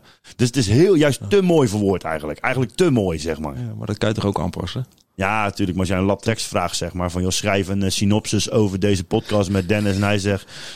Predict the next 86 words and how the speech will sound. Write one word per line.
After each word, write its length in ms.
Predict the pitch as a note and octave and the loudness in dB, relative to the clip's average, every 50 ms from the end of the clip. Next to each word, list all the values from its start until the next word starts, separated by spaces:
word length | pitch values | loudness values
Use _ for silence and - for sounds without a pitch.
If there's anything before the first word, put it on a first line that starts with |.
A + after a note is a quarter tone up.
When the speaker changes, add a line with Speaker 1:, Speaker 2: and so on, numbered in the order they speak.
| - - | -10 -2
Speaker 2:
Ja, 220 | F#2+ G2+ G2 G2 | 0 0 2 2
Speaker 1:
ehm, 100 | G2 F#2+ F2+ - _ - - | 0 -2 -4 -6 _ -14 -10
Speaker 2:
ja. 200 | G#2 G2 F#2+ - - | -8 -8 -8 -8 -6
Speaker 1:
eh, 160 | - G#2+ G#2+ G#2+ | -2 0 0 0
de 100 | - - | 0 0
energieke 640 | - D3 D3+ D3+ C#3+ B2+ - - - C#3 - B2+ A2 | 0 0 2 2 2 2 0 0 -4 0 0 0 2
Dennis 380 | F2+ B2 C3+ C#3+ C#3 B2+ - - | 2 0 2 2 2 0 0 0
zit, 280 | G#2+ F2+ A#2 G#2 - | 0 0 0 0 2
eh, 60 | A#2+ B2 | 2 2
weet 140 | B2 B2+ A#2+ | 4 2 2
je, 60 | - | 2
en 60 | D3 C#3 | 0 2
dan 80 | B2+ | 2
gaat 140 | C3 C3 B2 | 2 2 0
een, 100 | B2+ B2+ | 0 -2
eh, 60 | C3 | 0
d-, 280 | C3 C3 C3 C3+ C3+ B2+ | -2 -2 -4 -6 -4 -4
d-, 140 | C#3 C#3 B2 | -2 2 2
dan 140 | C3 B2+ | 4 4
zie 120 | F#2+ A2+ D#3+ | 4 4 2
je 60 | D#3 | 2
gewoon 160 | B2+ B2+ B2 B2 | 4 2 2 4
even, 140 | B2 A2+ | 4 4
wacht 180 | A2+ A2+ G2+ A2 | 2 0 0 0
even, 140 | G#2+ E2+ F2+ | -2 0 2
dit 180 | A2+ A#2 - | 0 0 0
is 80 | A2+ G2 | 0 0
wel, 140 | A2+ A2+ A2 | 0 2 2
Speaker 2:
Dat 100 | A2+ G#2 | 2 2
Speaker 1:
dit, 100 | A#2 A#2 | 0 0
Speaker 2:
klopt 160 | - G#2 G2 A2+ | 0 -2 -2 0
Speaker 1:
dit 20 | - E2+ | -2 -2
is, 20 | |
Speaker 2:
even 120 | F2+ F2 F2+ | 0 0 0
niet. 100 | F2 - | -2 -2
Speaker 1:
dat 120 | A2 G2+ | -4 -2
is 80 | B2 A2 | 0 2
niet 120 | C3+ C#3 | 2 2
Steven 260 | - - F#3 E3 C#3+ C3 | 2 2 2 4 4 4
in 60 | C#3 | 4
ieder 180 | C3+ C3 C3+ | 4 4 2
geval, 260 | A2+ A#2 A#2 G#2+ F2+ F2 | 2 4 2 4 2 2
Speaker 2:
Nee, 80 | F#2 | 2
Speaker 1:
eh. 440 | F#2+ F#2+ F#2+ F2+ F2 G2+ G#2 G#2 G2+ | 2 2 0 0 0 0 0 0 0
Speaker 2:
nee, 100 | G2+ G2+ | 0 0
nee, 140 | G2 F2+ F2 G#2+ | 0 0 0 -2
nee. 80 | C3 - - - - - | -4 -6 -6 -8 -2 0
Maar 100 | F#3+ E3+ | 2 2
dat 100 | D#3 - | 2 0
geven 200 | - C#3 A#2+ G#2 | 0 0 0 2
ze 80 | - A2+ | 0 0
ook 140 | - - | 0 0
aan 100 | G2+ G2+ | -2 0
de 100 | G2+ G2 | 0 0
cursus 260 | - A2 G#2 F#2+ F#2 F#2 | 2 2 2 2 2 0
waar 120 | F#2 F2+ | 0 0
ik 60 | F2 | 2
nu 80 | G2 F#2 | 2 2
mee 100 | F#2 F2 | 2 4
bezig 260 | F2+ F2 F2+ F#2 F#2 | 2 2 2 0 0
ben, 80 | F#2 F#2 | 0 0
weet 120 | F2+ - | 0 0
je. 60 | A#2+ | -2
Het 80 | A2 A2 | -2 0
is 100 | G#2 A2 | 0 0
altijd 280 | G#2+ G#2+ - - G#2+ A2 | 0 0 0 0 0 0
een, 100 | G#2+ - | 2 0
een 60 | A2 | 0
combinatie 500 | - A2 G2 G#2+ G#2+ A2 A2 G#2+ - G2+ | 2 4 4 4 4 4 2 0 -2 -2
van, 240 | - G2 F2+ F2+ E2+ | -2 -2 -2 -2 0
van 120 | - A2 | 0 2
Speaker 1:
Zeker, 140 | C3 D3 C3+ | 2 4 4
Speaker 2:
Google, 140 | B2 F#2+ - | 2 2 2
Speaker 1:
zeker, 160 | - B2 A2+ C3 B2 | 2 0 2 2 2
Speaker 2:
van 40 | |
Speaker 1:
zeker. 200 | - C3+ B2+ C#3 | 2 4 4 4
Speaker 2:
Google, 180 | C#3+ C3+ A#2+ A#2+ | 2 2 0 -2
van 140 | - A2+ G#2 | -2 -2 -2
chat, 360 | - - A#2+ A2+ A2+ - - - - - F#2 | 0 2 2 2 0 -2 -6 -14 -14 -12 -6
Speaker 1:
Ja. 60 | F2+ | -4
Speaker 2:
maar 100 | G2+ G#2+ | 0 0
ook 140 | A#2 B2 - | 0 0 -2
van 120 | - A#2 | -2 -2
jezelf 380 | G2+ F#2 - G#2+ G2 G2+ F#2 - | -2 0 0 0 0 0 -2 -6
gewoon. 240 | - - E2+ E2+ E2+ | -4 -2 -2 0 0
Speaker 1:
En 100 | E2 | -2